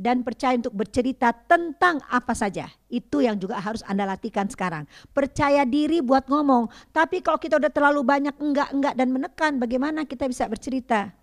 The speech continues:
Ya, itu topik yang lain lagi, kekerasan seksual. Tapi ini sekarang percaya diri juga termasuk dalam hal bercerita. Itu berarti kita punya kesanggupan untuk menjadi pendengar.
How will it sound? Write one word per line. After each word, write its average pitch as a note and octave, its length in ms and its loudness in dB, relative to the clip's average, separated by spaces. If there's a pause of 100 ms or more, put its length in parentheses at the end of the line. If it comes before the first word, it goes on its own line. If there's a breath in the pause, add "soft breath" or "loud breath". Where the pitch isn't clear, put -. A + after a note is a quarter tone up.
(600 soft breath)
Ya, G3 80 0
itu A#3+ 160 -2
topik B3 240 -2
yang A#3+ 160 0
lain A#3 160 0
lagi, A3 160 -2
kekerasan G3+ 480 -4
seksual. F#3+ 480 -6 (1900)
Tapi A#3+ 240 -2
ini C#4+ 80 0
sekarang C4+ 320 0
percaya A#3+ 400 0
diri A#3 240 0
juga A3+ 160 -2
termasuk G#3+ 480 -4
dalam G#3 320 -4
hal C#4 240 0
bercerita. F#3+ 640 -4 (400 soft breath)
Itu D4 240 -8
berarti A3+ 480 -2
kita C4 240 -6
punya A#3+ 240 -2
kesanggupan A3 560 -2
untuk G#3 160 -4
menjadi G3 320 -2
pendengar. B3 1500 0